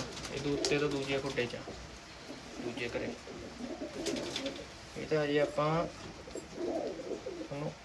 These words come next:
ਕੁਛ ਵੀ ਨਹੀਂ ਦਿਖਾਏ। ਇਹੋ ਜਿਹੇ ਨੀਲੇ, ਕਾਲੀਆਂ, ਨੀਲੀਆਂ ਇਹੋ ਜਿਹੀਆਂ ਉਹ ਵੀ ਦਿਖਾਵਾਂਗੇ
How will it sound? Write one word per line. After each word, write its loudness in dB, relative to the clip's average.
ਕੁਛ 4
ਵੀ 6
ਨਹੀਂ 4
ਦਿਖਾਏ। 8
ਇਹੋ 8
ਜਿਹੇ 8
ਨੀਲੇ, 4
ਕਾਲੀਆਂ, 8
ਨੀਲੀਆਂ 2
ਇਹੋ 4
ਜਿਹੀਆਂ 2
ਉਹ -4
ਵੀ 6
ਦਿਖਾਵਾਂਗੇ 4